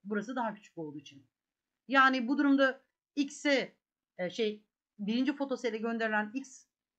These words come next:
ışının ya da şeyin, elektromanyetik dalgasının, fotonunun frekansı Y'ninkine eşit. Bunlar da Z'ninkinden daha büyük. Ama dol-, dalga boylarını sıra-, sıralarsam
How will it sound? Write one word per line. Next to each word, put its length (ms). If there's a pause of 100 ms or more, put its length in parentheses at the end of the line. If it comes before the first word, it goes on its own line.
(640)
ışının 460
ya 140
da 240
şeyin, 340
elektromanyetik 760
dalgasının, 480
fotonunun 600 (320)
frekansı 540
Y'ninkine 500
eşit. 300 (380)
Bunlar 360
da 40
Z'ninkinden 600
daha 240
büyük. 180 (300)
Ama 240
dol-, 280
dalga 320
boylarını 320
sıra-, 300
sıralarsam 760